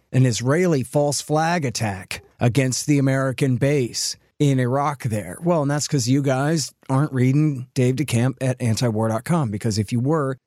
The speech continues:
you would know that the Shiite militias have been attacking <laughs> American forces in Iraq and Syria for months. And, you know, you told us the story here on the show about, in,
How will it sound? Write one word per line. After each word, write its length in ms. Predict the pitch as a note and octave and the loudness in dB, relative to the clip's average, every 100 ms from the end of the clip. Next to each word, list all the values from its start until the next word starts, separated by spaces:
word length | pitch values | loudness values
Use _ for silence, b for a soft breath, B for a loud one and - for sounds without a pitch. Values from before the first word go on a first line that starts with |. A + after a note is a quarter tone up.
| _ | _
you 160 | A#2+ C3 | 2 4
would 160 | A#2+ | 2
know 340 | C3+ F3+ C#3 C#3 | 2 2 0 0
that 220 | A2 A2 _ | 0 -2 _
the 80 | - | -6
Shiite 300 | - D3+ C#3+ | -2 0 -2
militias 480 | C3 C3 C3+ C#3+ C3 | 0 0 0 0 -2
have 140 | C3 | 0
been 160 | A2+ C3 | 0 0
attacking 600 | B2+ D3 C#3+ F3+ C#3+ C3 | 0 0 -2 0 0 2
<laughs> 60 | B2 | 4
American 440 | D3 B2+ D3+ C#3 | 4 4 2 0
forces 540 | A#2 F3 F#3+ - C#3 C3 | 0 0 0 0 -2 0
in 180 | D#3 C#3+ | 0 0
Iraq 400 | C#3 C3 B2+ C3 | 0 0 -2 -2
and 140 | B2+ | -2
Syria 500 | - F3 D#3 C3+ C#3+ | -2 -2 0 2 0
for 160 | - E3 | 0 0
months. 600 | D#3+ F#3 F3 D#2 - - B B B B - | 2 2 0 -4 -8 -10 B B B B 0
And, 400 | C#3 C#3 C3+ B2 _ | 2 2 0 -4 _
you 100 | C#3+ | 0
know, 160 | C#3 C3+ | 2 2
you 240 | B2+ D3 | 0 -2
told 360 | C3+ - C#3 C3+ | -4 -2 0 0
us 160 | C3 - | 0 -2
the 80 | |
story 340 | A#2 D#3 C#3+ B2+ | -4 0 2 2
here 220 | C3+ C3 | 2 2
on 80 | C3 | 0
the 80 | B2+ | -2
show 320 | - F#3 D3 | 0 0 0
about, 380 | G#2 A2+ A2+ - | -2 -4 -4 -2
in, 360 | B2+ A#2+ A#2 | 0 0 0